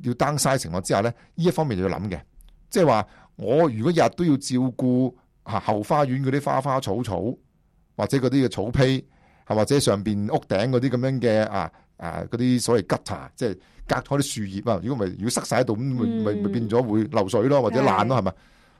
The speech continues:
Speaker 1: 咁你咪要擒高擒低啊！一擒高擒低，唔覺意跌親嘅時候咧，咁你就腳骨力都冇啦，嚇，瞓咗喺度啦，或者坐咗喺度嗰個輪椅度啦，係嘛？
Speaker 2: 嗯。
Speaker 1: 咁，咁如果你話，啊，我，我，我住喺大屋嗰度，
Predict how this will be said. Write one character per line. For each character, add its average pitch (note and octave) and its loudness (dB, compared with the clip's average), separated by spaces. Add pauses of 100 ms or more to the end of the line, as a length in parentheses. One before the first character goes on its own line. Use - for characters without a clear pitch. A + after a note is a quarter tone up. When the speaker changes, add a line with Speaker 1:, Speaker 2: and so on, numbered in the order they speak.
Speaker 1:
咁 F3 -4
你 F3+ 2
咪 B2 2
要 C3 4
擒 - -6
高 D3+ 0
擒 E2+ -8
低 C3+ 2
啊！ G2 -6 (300)
一 G3+ 0
擒 F#3+ -8
高 F3+ 2
擒 F#2 -4
低， D#3+ 2
唔 G2 -6
覺 B2+ 2
意 B2 -2
跌 - -6 (100)
親 - -2
嘅 D#3+ 4
時 F#2 -4
候 G2 4
咧， D#3 2 (680)
咁 D3 2
你 C#3+ 4
就 F#2+ 0 (580)
腳 A2+ 0
骨 C3+ 2
力 G2 2
都 F#2 -2
冇 E2+ -2
啦， D#2+ -8 (400)
嚇， E2 -6 (320)
瞓 F#2+ -6
咗 G#2 0
喺 G2 0
度 D#2+ -4
啦， D#2+ -8
或 F2+ -8
者 G2+ -4
坐 F2 -4
咗 G2 -2
喺 F#2 -2
度 D#2+ -10
嗰 G2+ -4
個 D#2+ -6
輪 D2 -10
椅 E2 -4
度 F2+ -2
啦， D#2+ -2
係 D#2 -6
嘛？ D2 -8 (140)
Speaker 2:
嗯。 A#3+ -2
Speaker 1:
咁， G3 -2 (260)
咁 G3 -2
如 D#3+ 0
果 G#3+ 0
你 F#3 4
話， D#3 4
啊， D3+ 0
我， D3 0
我， D#3 -10
我 E3+ -2
住 C#3 -6
喺 C#3 0
大 - -2
屋 C#3+ 0
嗰 F3+ -4
度， A2 0